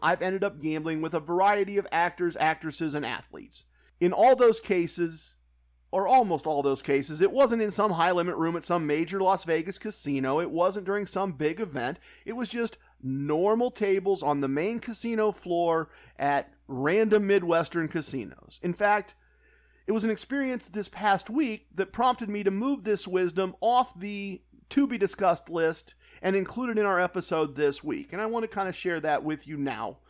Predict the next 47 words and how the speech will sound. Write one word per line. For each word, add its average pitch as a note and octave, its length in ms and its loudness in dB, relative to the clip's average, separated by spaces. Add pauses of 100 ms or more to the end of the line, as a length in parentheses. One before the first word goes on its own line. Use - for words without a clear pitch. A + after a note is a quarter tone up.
(160)
rather F#3 240 2
than F3 140 -2
put F3+ 180 0
it D#3 80 0
in D#3 120 -2
the D3 60 0
travel C#3 420 0
segment, C3+ 420 -4 (480)
because G#3+ 560 -2
it's, G3+ 500 2
I F#3 140 2
think, F3+ 240 -2
more E3+ 180 0
useful E3 420 -2
as D3+ 120 2
a C#3+ 80 2
wisdom D#3+ 560 2 (360)
and E3 140 -4
as D#3+ 140 -4
a D#3 80 -4
teach G#3 400 -8
than F3+ 160 -2
it E3+ 40 0
is E3 200 4
as D3+ 120 -4
just D3+ 300 -4
a, C#3+ 200 0
an C#3+ 100 -2
observation. B2+ 800 -2
So A3+ 100 -2
I A#3 60 2
was A#3+ 100 -6
gambling C#4+ 380 -4
at B3 40 -6
my A#3+ 100 0
local G#3 280 0
casino D#3 400 -2
last B2+ 340 2
week, A#2+ 240 -4
as C#3+ 140 -10
you F3+ 80 -4
will G3 120 0
hear E3 180 -2
in F3 80 -2
the F#3+ 80 -4
next E3+ 240 -4
segment, C3 440 -6